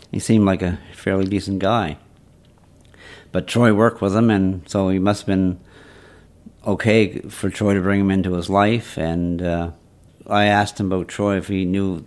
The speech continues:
if he had anything planned for that day, and he, he didn't think he did. He didn't say nothing to him or let on that he knew anything. So that kind of led to a dead end also.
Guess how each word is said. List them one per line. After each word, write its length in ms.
if 160
he 120
had 140
anything 280
planned 300
for 80
that 220
day, 280
and 260
he, 320
he 220
didn't 300
think 200
he 140
did. 360
He 100
didn't 220
say 160
nothing 220
to 60
him 320
or 440
let 160
on 300
that 140
he 100
knew 220
anything. 420
So 220
that 240
kind 220
of 260
led 220
to 100
a 60
dead 240
end 260
also. 520